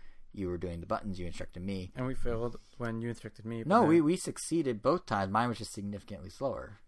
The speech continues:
Speaker 2: No, I don't think we did.
Speaker 1: We did. That's how it ended. That's why we switched, 'cause it was over. We won.
Speaker 2: Oh.
Speaker 1: What I did is I took about four times as long because I missed the part in the manual where it's like,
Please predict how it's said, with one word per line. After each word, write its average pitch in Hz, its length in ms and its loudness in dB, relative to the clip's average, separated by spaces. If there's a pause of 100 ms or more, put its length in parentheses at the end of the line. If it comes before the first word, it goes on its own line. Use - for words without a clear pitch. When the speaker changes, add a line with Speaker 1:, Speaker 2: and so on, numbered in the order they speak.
(140)
Speaker 2:
No, 131 340 -8
I 160 40 -8
don't 180 200 -10
think 175 240 -14
we 120 80 -8
did. 131 240 -4
Speaker 1:
We 156 80 4
did. 247 340 4
That's 131 220 4
how 170 160 8
it 165 80 8
ended. 170 460 2 (580)
That's 151 160 2
why 180 140 12
we 170 80 10
switched, 262 360 6
'cause - 140 2
it 151 60 4
was 151 140 2
over. 214 260 4
We 113 140 2
won. 127 360 4 (640)
Speaker 2:
Oh. 147 60 0
Speaker 1:
What 170 160 12
I 190 100 12
did 175 200 6
is 165 100 4
I 139 80 4
took - 140 -4
about 131 200 4
four 139 160 8
times 135 260 0
as 101 120 -6
long 120 340 6 (240)
because 120 260 2
I 120 120 4
missed 131 280 2
the 127 80 -2
part 131 220 8
in 123 60 2
the 110 200 0
manual 107 480 6
where 98 180 4
it's - 340 -6
like, 92 320 0